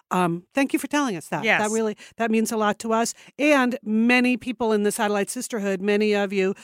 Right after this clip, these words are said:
Speaker 1: posted messages for Laura, and that's a really lovely thing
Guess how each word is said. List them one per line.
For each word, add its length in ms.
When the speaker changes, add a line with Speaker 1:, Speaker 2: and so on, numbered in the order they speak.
Speaker 1:
posted 380
messages 520
for 160
Laura, 440
and 180
that's 180
a 40
really 260
lovely 320
thing 400